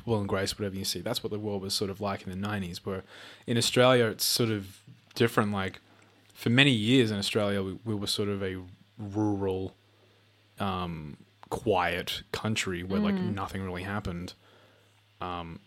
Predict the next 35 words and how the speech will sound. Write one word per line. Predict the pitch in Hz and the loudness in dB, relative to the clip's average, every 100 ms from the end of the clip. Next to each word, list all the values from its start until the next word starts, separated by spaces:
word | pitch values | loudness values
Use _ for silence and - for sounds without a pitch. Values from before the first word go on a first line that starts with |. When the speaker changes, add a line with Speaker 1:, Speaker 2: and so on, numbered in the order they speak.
| _ | _
Speaker 1:
you | - 98 | -8 -8
know, | 85 85 - 107 | -8 -10 -14 -10
right | 104 101 | -2 -2
up | 98 101 | -2 -4
until | 98 95 | -6 -6
fucking | - 95 95 | -4 -4 -6
Port | 95 98 | -6 -6
Arthur, | 90 101 - 85 | -4 -4 -4 -4
really, | 87 85 87 - _ _ _ _ _ _ - | -4 -6 -8 -12 _ _ _ _ _ _ -10
um, | 92 90 87 85 85 - _ _ _ _ _ _ _ - - - - | -8 -6 -8 -10 -14 -16 _ _ _ _ _ _ _ -20 -20 -16 -8
which | 110 - | -2 0
just | 107 - | 0 0
kinda | - 98 | 0 2
shook | - - - | 4 4 0
the | |
country. | 120 113 113 - 98 92 - - - - _ _ _ _ _ _ _ _ _ | -4 -2 -2 -2 -2 -4 -12 -20 -20 -20 _ _ _ _ _ _ _ _ _
Australia | - - 127 160 | 0 4 6 6
is | 151 | 6
just | 123 113 | 4 2
kind | 123 | 2
of | 123 | 4
one | 120 | 4
of | 113 | 2
those | 104 | 2
weird | 95 107 104 | 0 0 2
places | 110 107 110 | 2 2 0
where | 104 98 | 0 0
it's, | 101 | -2
like, | 95 | -4
nothing | 101 104 107 98 92 - _ _ _ _ _ _ _ | -4 -4 -4 -4 -6 -10 _ _ _ _ _ _ _
really | 90 95 107 135 104 | -10 -2 2 2 0
of | 92 95 - | -2 -6 -4
substance | - 107 92 - 98 | -2 0 0 -2 -4
happens | - 98 101 92 95 | -2 -2 -4 -6 -6
until | 98 - 98 92 | -4 -2 -2 -4